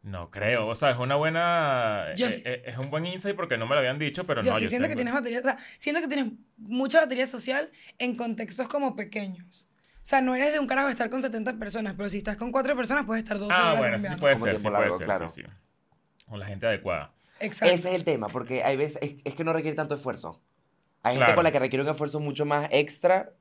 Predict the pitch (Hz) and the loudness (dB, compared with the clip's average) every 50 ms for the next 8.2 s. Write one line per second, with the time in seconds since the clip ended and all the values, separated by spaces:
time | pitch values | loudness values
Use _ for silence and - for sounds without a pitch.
0 | _ - 117 117 120 123 117 110 117 120 123 120 120 113 107 95 87 - 76 80 | _ -6 -6 -2 0 2 2 2 2 0 0 -2 -2 -4 -4 -6 -8 -8 -12 -10
1 | - 98 110 107 - 117 123 110 113 107 110 117 117 110 98 85 104 104 104 104 | -8 -8 -8 -8 -6 -6 -4 -2 -2 -2 -4 -6 -8 -8 -6 -4 -4 -2 -2 -2
2 | 95 95 90 82 67 80 87 - _ _ _ _ _ - - - 147 254 - - | -2 -2 -4 -6 -6 -10 -12 -12 _ _ _ _ _ -4 -2 -2 0 0 -2 0
3 | 135 - 240 - 131 - - - 117 117 - 117 113 110 - - - - 95 175 | -2 -2 2 2 4 4 4 2 2 2 2 0 0 0 0 0 0 0 0 -2
4 | 139 123 117 113 117 113 117 127 135 131 160 156 165 160 151 131 110 107 139 185 | -2 -2 -2 -2 -4 -4 -2 -4 -4 -2 -2 -2 -2 -2 -2 -2 -2 -2 -2 0
5 | 160 110 101 98 98 98 - 104 95 87 76 101 104 98 104 101 98 95 - 104 | -2 -2 -2 -4 -6 -6 -4 -6 -6 -6 -6 -6 -6 -6 -4 -6 -6 -8 -6 -6
6 | 104 117 151 156 139 117 - - 107 107 107 107 101 101 101 101 98 104 127 147 | -6 -4 -2 -2 -2 -2 -4 -6 -8 -8 -6 -6 -6 -8 -6 -6 -6 -6 -6 -6
7 | - - - 107 104 110 127 127 107 - - 120 104 101 107 113 120 131 139 127 | -6 -6 -4 0 0 2 2 2 0 -2 -4 -6 -4 -4 -2 -2 0 0 2 2
8 | 107 92 85 - | 2 0 -2 -6